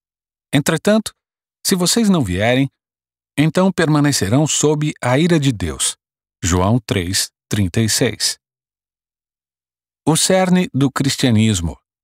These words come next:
Jesus salva pecadores. O cerne do cristianismo não consiste na cultura da vida. O cerne do cristianismo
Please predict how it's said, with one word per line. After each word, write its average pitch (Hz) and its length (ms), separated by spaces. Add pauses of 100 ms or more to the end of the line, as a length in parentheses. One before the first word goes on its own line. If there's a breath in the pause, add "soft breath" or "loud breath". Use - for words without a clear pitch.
(420)
Jesus 98 640 (240)
salva 95 440
pecadores. 113 880 (1160)
O 185 120
cerne 190 420
do 85 140
cristianismo 101 760
não 98 160
consiste 113 600
na 87 120
cultura 117 460
da 110 140
vida. 98 440 (800)
O 92 80
cerne 117 460
do 90 120
cristianismo 113 800